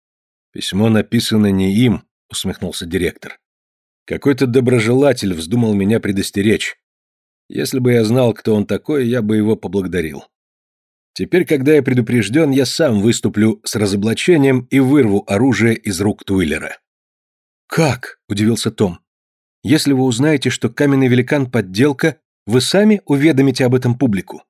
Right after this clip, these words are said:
«Публику и в первую очередь прессу», заявил Хорн. «Я заманю в нашу контору побольше репортеров и произнесу такую речь.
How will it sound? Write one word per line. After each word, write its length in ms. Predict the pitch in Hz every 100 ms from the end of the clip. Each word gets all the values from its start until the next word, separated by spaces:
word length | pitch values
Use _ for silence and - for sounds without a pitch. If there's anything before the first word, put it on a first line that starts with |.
| _ _ _ _ _ -
«Публику 640 | 240 220 220 220 208 208
и 60 |
в 100 | 135
первую 320 | - 196 175 151
очередь 440 | 156 151 135 123
прессу», 580 | 110 107 90 - 90 85
заявил 340 | 85 98 87 80
Хорн. 360 | - 82 76 - _ _ _ _ _ _ _
«Я 200 | - 113
заманю 400 | 123 139 151 175
в 60 | 151
нашу 240 | 160 156
контору 460 | 127 143 127 156 135
побольше 420 | 127 127 151 -
репортеров 640 | 127 135 113 156 160 123
и 40 | 117
произнесу 540 | 127 120 110 120 143
такую 420 | 120 113 123 123
речь. 320 | 120 104 -